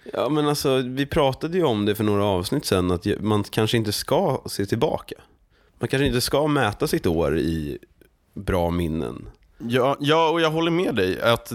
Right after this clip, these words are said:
Speaker 2: det, det kanske inte är så himla bra att se tillbaka. Ehm, men samtidigt så, om det är någonting jag förstått, alltså de,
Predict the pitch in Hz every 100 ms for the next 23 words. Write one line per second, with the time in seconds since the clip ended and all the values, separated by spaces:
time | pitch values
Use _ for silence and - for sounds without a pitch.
0 | 117 120 120 110 110 131 120 131 113 120
1 | - - 123 107 101 98 95 - 101 -
2 | 95 90 - 95 92 - _ _ _ _
3 | - 98 95 92 87 85 87 87 87 85
4 | - - - 98 113 120 120 78 156 131
5 | - 127 131 - 151 139 131 - - -
6 | 123 135 135 160 170 - 120 113 - 120
7 | - 175 - - - - _ _ _ _
8 | _ _ _ _ _ 117 131 120 117 113
9 | 139 139